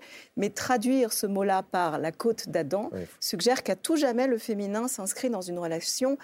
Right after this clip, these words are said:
Speaker 1: d'objet à sujet vis-à-vis d'un masculin
Speaker 2: Ouais.
Speaker 1: premier.
Speaker 2: Quand même se
Speaker 1: Donc
Speaker 2: demander qui
Speaker 1: parfois
Speaker 2: était le traducteur, et à mon avis, c'est
Speaker 1: <laughs>
Speaker 2: plutôt un traducteur qu'une traductrice.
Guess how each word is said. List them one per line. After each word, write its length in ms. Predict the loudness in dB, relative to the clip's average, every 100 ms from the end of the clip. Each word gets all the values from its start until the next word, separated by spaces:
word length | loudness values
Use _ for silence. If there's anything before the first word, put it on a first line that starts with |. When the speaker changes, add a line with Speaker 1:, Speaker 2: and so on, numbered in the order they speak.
| -10 _ -2
Speaker 1:
d'objet 640 | 0 2 2 2 2 0 -6 _ _
à 140 | -6 -4
sujet 540 | -2 -2 0 2 0
vis-à-vis 380 | -4 -2 -2 -2
d'un 100 | -4
masculin 380 | -6 -6 -4 -4
Speaker 2:
Ouais. 40 | -2
Speaker 1:
premier. 300 | -2 -2 -4 0
Speaker 2:
Quand 60 | 2
même 80 | 4
se 60 |
Speaker 1:
Donc 80 | 6
Speaker 2:
demander 240 | 6 6 6
qui 80 |
Speaker 1:
parfois 120 | 4 4
Speaker 2:
était 100 | 2
le 60 |
traducteur, 640 | 4 2 2 6 6 8
et 60 | 6
à 40 |
mon 120 | 6 6
avis, 100 | 4
c'est 100 | 2
Speaker 1:
<laughs> 160 | 4
Speaker 2:
plutôt 80 | 2
un 40 |
traducteur 360 | 4 4 4 2
qu'une 140 | 0
traductrice. 600 | 0 0 0 0 -2 -4